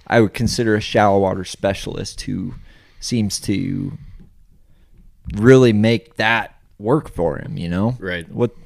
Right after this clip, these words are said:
Speaker 1: I guess, jig fisherman's a jig fisherman, crankbait fisherman's a crankbait fisherman.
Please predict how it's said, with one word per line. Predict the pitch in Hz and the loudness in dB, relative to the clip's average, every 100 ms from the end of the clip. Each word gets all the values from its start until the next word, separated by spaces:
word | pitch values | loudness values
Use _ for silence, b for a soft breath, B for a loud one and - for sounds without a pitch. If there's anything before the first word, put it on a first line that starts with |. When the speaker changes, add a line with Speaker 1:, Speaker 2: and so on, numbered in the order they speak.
| - | -8
Speaker 1:
I | 101 | -6
guess, | 104 117 101 - - - _ - B B B B B B B B B B B B B B B - | -2 -2 -2 -8 -14 -20 _ -20 B B B B B B B B B B B B B B B 0
jig | 127 131 | 4 6
fisherman's | - 139 - 135 131 | 8 6 6 2 2
a | 120 | 0
jig | 131 135 113 | 2 2 4
fisherman, | 139 120 - 120 123 135 139 - | 2 2 0 0 0 -2 -8 -12
crankbait | - 120 117 123 117 | -2 -2 0 2 2
fisherman's | - 123 - 123 120 | 2 0 0 -4 -4
a | |
crankbait | - 131 117 - 107 107 | -2 -2 -2 -2 -4 -2
fisherman. | 113 107 - 107 110 120 | 0 -2 -2 0 2 0